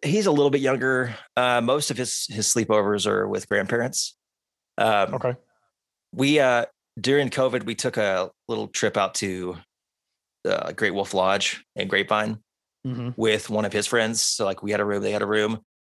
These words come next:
Speaker 1: and they did a spendover. His friend came and stayed with us one night. He went and stayed with a friend one night.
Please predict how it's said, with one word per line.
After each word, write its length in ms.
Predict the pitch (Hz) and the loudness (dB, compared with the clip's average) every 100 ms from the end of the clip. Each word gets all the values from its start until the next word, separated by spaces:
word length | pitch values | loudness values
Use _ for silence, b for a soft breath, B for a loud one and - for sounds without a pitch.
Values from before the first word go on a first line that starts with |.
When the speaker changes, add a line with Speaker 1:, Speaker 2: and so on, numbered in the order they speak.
| _ - | _ -2
Speaker 1:
and 180 | 117 113 | 2 4
they 120 | 131 | 2
did 100 | 135 | 2
a 60 | |
spendover. 720 | 120 135 117 117 117 117 110 98 _ _ _ - | 0 0 2 2 2 -2 -2 -6 _ _ _ -12
His 100 | - | -2
friend 260 | 123 110 | 0 0
came 180 | 110 107 | 0 0
and 60 | 98 | 0
stayed 140 | 104 | 0
with 100 | 98 | 0
us 160 | 95 - | 0 0
one 120 | 98 | 0
night. 180 | 95 92 | 0 -2
He 100 | 101 | -4
went 80 | 92 | -4
and 80 | 80 | -4
stayed 140 | 98 | -4
with 120 | 87 | -6
a 40 | - | -6
friend 200 | - - | -6 -6
one 140 | - | -6
night. 180 | - | -6